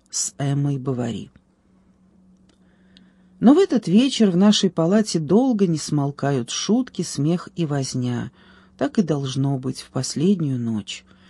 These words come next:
Сначала все наперебой рассказывают непристойные анекдоты, потом играют в баскетбол, швыряя свёрнутые носки вместо корзины в урну,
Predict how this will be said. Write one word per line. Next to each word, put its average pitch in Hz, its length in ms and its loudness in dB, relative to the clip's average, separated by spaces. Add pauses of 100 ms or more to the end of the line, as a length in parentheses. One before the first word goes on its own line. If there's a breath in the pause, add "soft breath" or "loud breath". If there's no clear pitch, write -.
(440 soft breath)
Сначала 294 500 4
все 285 280 2
наперебой 196 640 6
рассказывают 147 840 0
непристойные 135 800 -2
анекдоты, 247 800 2 (340 loud breath)
потом 254 380 4
играют 135 400 0
в 135 60 -8
баскетбол, 147 720 0
швыряя 214 560 6
свёрнутые 190 720 4
носки 175 420 0
вместо 165 380 0
корзины 151 560 0
в 143 160 -6
урну, 143 360 -2